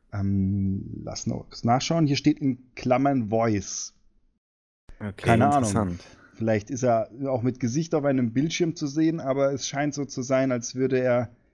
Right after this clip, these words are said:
Speaker 1: ähm, nur Voice sein. Es, er steht auch als Regisseur für eine Episode im Cast.
Speaker 2: Vielleicht spricht
Speaker 1: Neben
Speaker 2: er ja einen Alien, ha?
Speaker 1: Neben Bryce Dallas Howard, den hast du mir, ähm,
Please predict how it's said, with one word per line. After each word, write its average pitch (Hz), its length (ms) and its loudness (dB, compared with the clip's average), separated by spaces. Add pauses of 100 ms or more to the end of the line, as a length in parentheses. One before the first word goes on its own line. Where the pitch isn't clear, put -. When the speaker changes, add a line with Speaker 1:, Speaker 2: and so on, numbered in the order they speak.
(760)
Speaker 1:
ähm, 113 500 2
nur 123 240 4
Voice 135 380 0
sein. 110 360 0
Es, 135 220 -6
er 139 140 -2
steht 156 300 -2
auch 151 280 -2
als 135 340 0
Regisseur 135 480 -2
für 160 240 -4
eine 143 240 0
Episode 120 680 0 (760)
im 110 140 -2
Cast. 92 520 0 (500)
Speaker 2:
Vielleicht - 180 -6
spricht 120 240 4
Speaker 1:
Neben - 100 4
Speaker 2:
er 92 80 2
ja 85 40 2
einen 85 100 -2
Alien, 87 440 -6
ha? 98 160 -6 (720)
Speaker 1:
Neben 131 380 0
Bryce 135 380 0
Dallas 131 320 0
Howard, 156 580 -4
den 123 120 -6
hast 117 240 -8 (100)
du 170 400 -6 (600)
mir, 127 320 0
ähm, 117 420 0